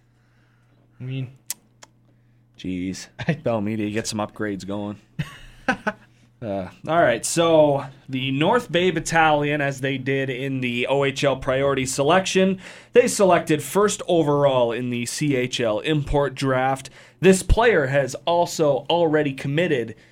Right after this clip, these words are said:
Speaker 2: to coming to North Bay. I've seen a
Speaker 1: Yeah,
Speaker 2: couple
Speaker 1: him and
Speaker 2: videos on their, uh,
Speaker 1: Guskov.
Speaker 2: Instagram or Twitter. And
Speaker 1: Yeah, him and Matvei Guskov are gonna have the duo.
Speaker 2: Yeah.
Speaker 1: mean
Speaker 2: Except it's Matvei Petrov.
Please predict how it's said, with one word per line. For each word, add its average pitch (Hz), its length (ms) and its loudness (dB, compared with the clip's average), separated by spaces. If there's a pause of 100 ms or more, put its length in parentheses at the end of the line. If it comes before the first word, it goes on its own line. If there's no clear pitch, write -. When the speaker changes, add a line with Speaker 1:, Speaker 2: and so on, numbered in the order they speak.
(240)
Speaker 2:
to 147 100 -2
coming 139 380 -2
to 131 160 -6
North 131 280 -2
Bay. 143 180 2
I've 127 100 0
seen 143 140 -6
a 135 40 0
Speaker 1:
Yeah, 170 140 4 (120)
Speaker 2:
couple 151 120 2
Speaker 1:
him 165 120 4
and - 20 4 (180)
Speaker 2:
videos 135 100 -2
on 160 120 2
their, - 200 2
uh, 127 200 4
Speaker 1:
Guskov. - 60 -6
Speaker 2:
Instagram 131 580 -6
or 117 80 -6
Twitter. 147 560 -2
And 110 160 -8 (520)
Speaker 1:
Yeah, 131 300 -4
him 170 260 -2
and 147 120 -2
Matvei 151 360 0
Guskov 143 480 -2
are 127 40 -6
gonna 120 100 -4
have 117 140 -4
the 110 80 -4
duo. 110 340 -4 (280)
Speaker 2:
Yeah. 160 380 -2 (920)
Speaker 1:
mean 104 180 -14
Speaker 2:
Except 123 400 -4
it's 110 140 -6
Matvei 113 520 -4
Petrov. 110 800 -6